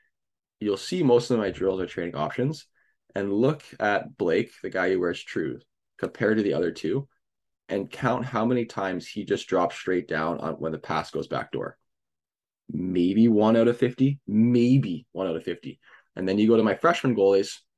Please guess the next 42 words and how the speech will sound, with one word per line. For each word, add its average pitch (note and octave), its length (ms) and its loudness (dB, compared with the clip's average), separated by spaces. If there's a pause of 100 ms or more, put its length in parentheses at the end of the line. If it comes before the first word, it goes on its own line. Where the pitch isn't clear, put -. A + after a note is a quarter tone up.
(360)
and F#2+ 280 -8
they're A2+ 280 4
coming G#2 380 -4
up F#2 240 -6
where F#2 120 -4
they're F#2+ 260 0
one F#2 300 -2
out F2+ 140 -4
of F2 100 -10
three, F#2 320 -4
one E2+ 220 -6
out E2 100 -4
of F2 100 -12
four E2+ 380 2
times. E2 560 -6 (340)
They're F#2+ 200 0
just F2+ 240 -2
going F2 160 -2
straight E2+ 320 -4
down D#2+ 180 -4
and D#2+ 80 -8
they're E2+ 80 -4
gonna E2 180 -6
be E2 120 -8
in C#2 80 -8
the - 80 -14
pass. - 340 -8 (1400)
And F#2 300 2 (1080)
that G2+ 240 2
just G#2+ 160 2
takes G#2+ 180 0
time. D#2 360 -4 (220)
That D#2+ 120 -4
takes - 220 -2
time A2 480 -2
and G2+ 100 -4
effort F#2+ 320 -2
and, F2 400 -4
and D2 180 -8
reps E2+ 400 -4
working F#2 520 -2
on E2 340 -4